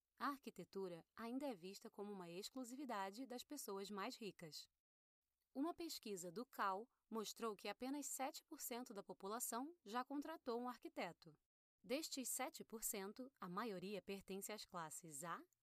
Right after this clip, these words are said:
e B. Democratizar a arquitetura passa por muitos fatores, desde a mudança cultural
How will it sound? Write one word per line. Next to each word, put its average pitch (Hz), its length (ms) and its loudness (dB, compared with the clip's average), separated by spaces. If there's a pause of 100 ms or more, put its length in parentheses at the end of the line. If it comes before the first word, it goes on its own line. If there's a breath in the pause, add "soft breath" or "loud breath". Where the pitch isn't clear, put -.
e 311 80 2
B. 185 260 -2 (840)
Democratizar 208 880 0
a 170 40 0
arquitetura 170 760 -2 (160)
passa 247 240 4
por 247 160 2
muitos 233 320 0
fatores, 180 640 -2 (340)
desde 247 320 2
a 302 60 4
mudança 202 420 2
cultural 202 640 2